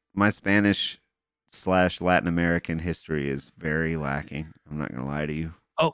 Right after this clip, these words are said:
Speaker 2: that is something that I wanna, wanna, I wanna throw out here. Uh, the mention of the food and stuff like that. Like, so I, my step family was Italian. Like, I,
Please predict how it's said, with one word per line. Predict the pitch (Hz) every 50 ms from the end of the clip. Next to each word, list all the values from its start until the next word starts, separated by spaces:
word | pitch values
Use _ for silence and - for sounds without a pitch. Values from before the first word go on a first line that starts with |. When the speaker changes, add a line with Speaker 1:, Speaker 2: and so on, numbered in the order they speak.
| _ _ -
Speaker 2:
that | 135 123 143 170 208
is | 208 -
something | - 151 131 117
that | 110 104
I | 101
wanna, | 90 92 90 87 90 - - _ _ _ _ _ _
wanna, | - 110 101 98 98 -
I | 104 104
wanna | 107 110 110 98 95
throw | - 101 98 92 90
out | 92 90 92 90
here. | 92 85 85 82 80 _ - - - _ _ -
Uh, | 107 95 92 90 87 90
the | 92 101
mention | 117 123 120 139 131
of | 120 107
the | 104 92
food | - - 113 117 131 135 131
and | 123 -
stuff | - 131 120
like | 127 120 120
that. | 127 123 123 127
Like, | 113 110 98 90 87 - _ _ - _ _ _ _ -
so | - 123 117 107 95 -
I, | - 117 120 139 170 196 208 208 196 190 180 156 131 123 123 -
my | 131 143 185 180
step | - - - 135 139 - -
family | - 135 127 107 98 95 90
was | 87 92 87 -
Italian. | 85 - - 90 90 87 85 82 82 82 82
Like, | 85 85 87 87
I, | 92 95 104 110 110 110 107 101 98 95 92 -